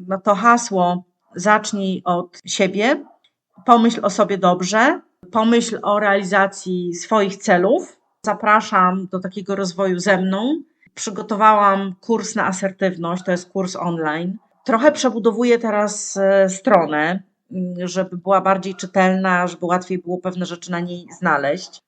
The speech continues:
M, tworzę też e-book, który będzie docelowo do pobrania, m, z mojej strony. E-book darmowy, właśnie Zaczynaj od siebie, z kilkoma ćwiczeniami, z pewnymi pomysłami, które ułatwiają takie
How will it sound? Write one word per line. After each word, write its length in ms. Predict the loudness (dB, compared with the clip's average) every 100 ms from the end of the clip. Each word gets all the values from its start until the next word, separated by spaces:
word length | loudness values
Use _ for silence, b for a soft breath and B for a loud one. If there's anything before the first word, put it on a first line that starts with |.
| -8
M, 160 | -6
tworzę 640 | 0 2 2 2 4 4 4
też 360 | -2 -10 -14 -16 -2
e-book, 380 | -2 0 -4 -4
który 200 | -4 0
będzie 360 | 0 2 -2
docelowo 800 | -4 -2 0 0 0 0 0 -4
do 240 | -2 -2 0
pobrania, 800 | -2 2 2 2 2 2 0 -2 -10
m, 140 | -8 -6 -4 -4
z 480 | -8 -10 -8 -8
mojej 260 | -6 -6 -6
strony. 560 | -4 0 0 0 -6 -8 B B B _ -8
E-book 360 | -6 -6 -12 _ -2
darmowy, 720 | 0 2 2 2 2 0 -2 -6 0
właśnie 300 | 0 0 -4
Zaczynaj 380 | -4 -4 -4 -2
od 180 | -6
siebie, 640 | -6 0 0 0 0 -2 b b b _
z 140 | -12
kilkoma 800 | -8 -8 -2 0 2 0 0 -2
ćwiczeniami, 960 | -6 -6 -4 0 2 2 0 -2 -2 -4
z 80 |
pewnymi 360 | -6 -6 -6 -6
pomysłami, 600 | -4 -4 -4 -4 -4 -6
które 260 | -6 -2 -2
ułatwiają 800 | -2 -6 -4 -2 -2 -2 -6 -10
takie 420 | -14 -8 -6